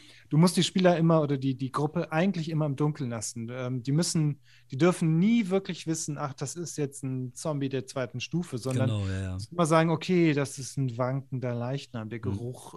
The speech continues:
Speaker 1: ähm, strömt euch in die Nasen, dieses Ding ist nicht tot und nicht lebendig,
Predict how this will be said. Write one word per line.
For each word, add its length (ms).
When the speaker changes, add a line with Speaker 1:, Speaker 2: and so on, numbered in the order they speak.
Speaker 1:
ähm, 880
strömt 420
euch 120
in 60
die 80
Nasen, 580
dieses 300
Ding 220
ist 240
nicht 200
tot 320
und 160
nicht 220
lebendig, 880